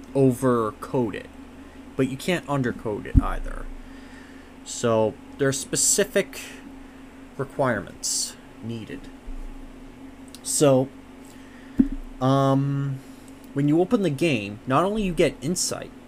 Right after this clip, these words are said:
but there are a series of commands I'm about to show you that will improve your, um, intel of what to make.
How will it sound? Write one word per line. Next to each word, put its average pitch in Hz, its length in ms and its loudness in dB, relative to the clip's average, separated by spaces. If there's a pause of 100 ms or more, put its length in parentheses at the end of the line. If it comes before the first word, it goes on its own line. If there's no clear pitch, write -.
but 131 200 4
there 139 140 4
are 151 300 2 (260)
a 135 120 0
series 175 760 0
of 139 180 -6
commands 123 840 -2 (100)
I'm 117 120 -6
about 117 280 -2
to 117 60 -8
show 107 320 -4
you 90 200 -10 (1800)
that 110 260 0
will 104 500 0 (1000)
improve 151 840 0 (840)
your, 135 680 6 (220)
um, 110 580 -4 (220)
intel 117 560 -4 (100)
of 110 400 -2
what - 200 -4
to - 100 -4
make. 120 400 -6